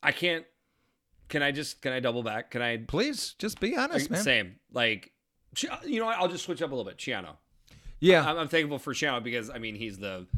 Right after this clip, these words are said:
Speaker 1: he's the reason behind the, the newfound reason to be in the Big Ten. So, yeah, that's really good.
Speaker 2: And in reality, I'm not, because that means they're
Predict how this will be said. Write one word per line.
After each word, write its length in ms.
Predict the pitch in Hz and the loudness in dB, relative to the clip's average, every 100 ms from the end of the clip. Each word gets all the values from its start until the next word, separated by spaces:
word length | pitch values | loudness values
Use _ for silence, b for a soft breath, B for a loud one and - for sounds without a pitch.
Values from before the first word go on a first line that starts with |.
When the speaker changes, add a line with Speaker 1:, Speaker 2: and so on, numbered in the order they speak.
| - - | -4 -4
Speaker 1:
he's 220 | 170 127 | -4 -2
the 280 | 131 104 104 - - | -4 -4 -10 -20 -16
reason 460 | 135 135 151 131 113 | -6 -2 -2 -2 -6
behind 680 | 107 104 147 131 104 101 113 - | -6 -2 0 0 0 -2 -8 -8
the, 260 | 110 101 98 | -4 -4 -4
the 100 | 104 | -4
newfound 640 | 104 95 104 95 92 92 b b b b b b - - | -4 -6 -6 -4 -6 -10 b b b b b b -18 -4
reason 280 | 135 139 123 | 0 0 -2
to 60 | 107 | -4
be 120 | 101 | -6
in 60 | |
the 80 | 98 | -4
Big 200 | 95 92 | -4 -6
Ten. 180 | 95 87 | -6 -8
So, 100 | 87 | -10
yeah, 180 | 90 82 - | -10 -10 -10
that's 180 | 87 | -10
really 160 | 85 78 | -10 -10
good. 180 | 80 80 _ - | -14 -18 _ 6
Speaker 2:
And 120 | 175 | 6
in 140 | 180 175 | 8 6
reality, 460 | 147 143 151 120 | 8 8 6 6
I'm 200 | 104 101 | 4 2
not, 280 | 110 113 82 | 2 2 0
because 320 | 95 87 95 | -6 -6 -6
that 140 | 95 95 | -4 -4
means 360 | 95 92 82 104 | -6 -4 -4 -4
they're 240 | 92 | -4